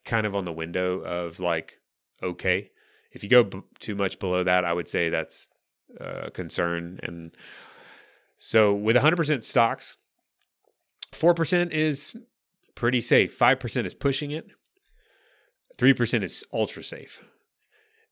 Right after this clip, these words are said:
Now, if you go down to, and this is also assuming you increase that withdrawal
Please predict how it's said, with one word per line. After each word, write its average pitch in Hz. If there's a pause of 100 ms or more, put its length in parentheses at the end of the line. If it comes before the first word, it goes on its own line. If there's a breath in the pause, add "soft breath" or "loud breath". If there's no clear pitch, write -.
(140)
Now, 107
if 101
you 143
go 143
down 131
to, 113
and 113
this 196
is 156
also 117
assuming 120
you 104
increase 98
that 101
withdrawal 98